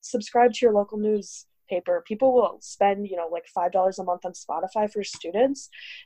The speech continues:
You can support local journalism for, like, ten dollars a month,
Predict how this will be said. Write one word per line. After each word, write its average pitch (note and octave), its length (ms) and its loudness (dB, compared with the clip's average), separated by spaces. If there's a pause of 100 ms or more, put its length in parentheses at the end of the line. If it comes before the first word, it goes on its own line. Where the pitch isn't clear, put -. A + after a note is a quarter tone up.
(100)
You A#3 120 -2
can C4 220 0
support G3+ 440 2
local F#3+ 240 2
journalism E3 560 -2
for, F#3 100 -4
like, F3 140 -4
ten F3+ 180 -10
dollars - 340 -4
a - 60 -10
month, - 280 -8